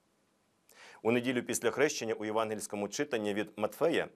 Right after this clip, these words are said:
ми чуємо слова, які говорять про вихід Спасителя на проповідь.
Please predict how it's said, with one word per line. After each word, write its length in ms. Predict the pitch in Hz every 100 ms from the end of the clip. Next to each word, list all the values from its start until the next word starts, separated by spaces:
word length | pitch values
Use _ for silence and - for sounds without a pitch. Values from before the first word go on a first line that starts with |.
| _ - -
ми 120 | 113
чуємо 340 | 135 185 180 160
слова, 320 | - 139 175
які 200 | 160 139
говорять 440 | 120 123 165 -
про 160 | 123 127
вихід 420 | 113 123 156 -
Спасителя 680 | - 113 - 139 123 120 113
на 140 | 107 117
проповідь. 480 | - 95 - 76